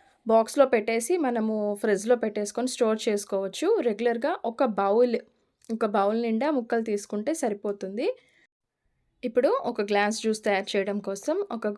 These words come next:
బౌల్ నిండా కట్ చేసి పెట్టుకున్న బూడిద గుమ్మడికాయ ముక్కలు ఒక మిక్సర్ జార్‌లో వేసుకోవాలి. And ఇందులోనే ఒక హాఫ్ గ్లాస్ వరకు వాటర్‌ని కూడా యాడ్ చేసుకొని దీన్ని మిక్సీ వేసుకోవాలి. మిక్సీ వేసుకున్న తర్వాత ఒక గిన్నె తీసుకొని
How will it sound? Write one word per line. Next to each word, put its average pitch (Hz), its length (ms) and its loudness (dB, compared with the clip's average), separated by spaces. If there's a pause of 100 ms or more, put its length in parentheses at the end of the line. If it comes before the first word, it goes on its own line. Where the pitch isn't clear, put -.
బౌల్ 202 320 0
నిండా 214 340 -2 (720)
కట్ 220 200 0
చేసి 226 280 0
పెట్టుకున్న 208 480 -2
బూడిద 240 340 6
గుమ్మడికాయ 208 420 0
ముక్కలు 208 380 -2
ఒక 339 180 0
మిక్సర్ 214 460 -2
జార్‌లో 196 320 -4
వేసుకోవాలి. 190 720 -2 (420)
And 226 160 0 (100)
ఇందులోనే 226 520 0 (100)
ఒక 254 180 -2 (140)
హాఫ్ 226 320 -2
గ్లాస్ 226 320 0
వరకు 214 320 -2
వాటర్‌ని 220 520 0
కూడా 214 260 -2
యాడ్ 226 260 -4
చేసుకొని 220 440 -4
దీన్ని 254 360 0 (440)
మిక్సీ 220 340 -2
వేసుకోవాలి. 196 720 -2 (1040)
మిక్సీ 233 300 -2
వేసుకున్న 214 400 -2
తర్వాత 214 400 -4 (140)
ఒక 226 180 -2
గిన్నె 208 280 0
తీసుకొని 220 500 -2